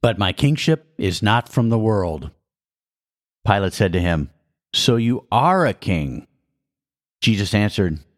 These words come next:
"You say that I am a king. For this I was born, and for this I have come into the world, to bear witness to the truth. Everyone who is of the truth hears my voice." Pilate said to him, "What is truth?"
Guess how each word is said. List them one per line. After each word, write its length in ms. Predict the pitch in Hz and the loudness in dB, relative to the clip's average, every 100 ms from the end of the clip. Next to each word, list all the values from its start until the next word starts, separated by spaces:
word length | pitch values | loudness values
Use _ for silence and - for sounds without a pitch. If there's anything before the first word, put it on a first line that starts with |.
| _ | _
"You 180 | - 170 | 2 2
say 280 | - 120 98 | 0 0 0
that 160 | 82 | -2
I 120 | 80 | -2
am 120 | 78 73 | -2 -4
a 40 | |
king. 440 | - 76 67 62 65 _ _ _ _ | -4 -4 -4 -8 -12 _ _ _ _
For 120 | 104 | 0
this 260 | 92 147 - | 0 0 0
I 80 | |
was 200 | 127 107 | 0 -2
born, 340 | 92 117 131 135 | 0 0 2 0
and 100 | 101 | -2
for 100 | 101 | -2
this 280 | 90 127 127 | 0 0 0
I 60 | |
have 140 | 101 - | -2 0
come 220 | - 98 | 0 2
into 180 | 127 131 | 2 2
the 140 | 107 | 0
world, 520 | 107 123 107 76 65 | 0 0 0 -2 -4
to 100 | - | -2
bear 180 | 90 92 | 0 0
witness 580 | 90 123 - 139 135 - | 2 0 0 0 0 -6
to 200 | - 110 | -4 -2
the 100 | 95 | 0
truth. 480 | - 127 78 65 - _ _ _ _ - | 0 0 0 -6 -16 _ _ _ _ 0
Everyone 540 | 113 131 165 147 156 | 2 2 2 2 2
who 280 | 151 113 98 - | 0 0 -2 0
is 180 | 131 101 - | 0 -2 -2
of 240 | 135 175 156 | 2 2 2
the 100 | 170 | -2
truth 440 | - 165 165 - _ _ _ | 0 0 0 -6 _ _ _
hears 340 | - 131 131 - | 0 2 2 0
my 220 | 117 101 | 0 2
voice." 500 | 90 92 71 71 - - _ _ _ _ _ _ _ _ _ - | 0 0 -2 -6 -12 -14 _ _ _ _ _ _ _ _ _ -4
Pilate 320 | 104 104 101 | 0 0 -2
said 180 | - 98 | -2 0
to 60 | 87 | 0
him, 260 | 90 87 - _ _ | 0 -2 -4 _ _
"What 420 | 92 90 117 143 - | 0 2 2 -2 -2
is 240 | 113 104 | -2 -2
truth?" 420 | - 131 113 64 | -4 0 0 -2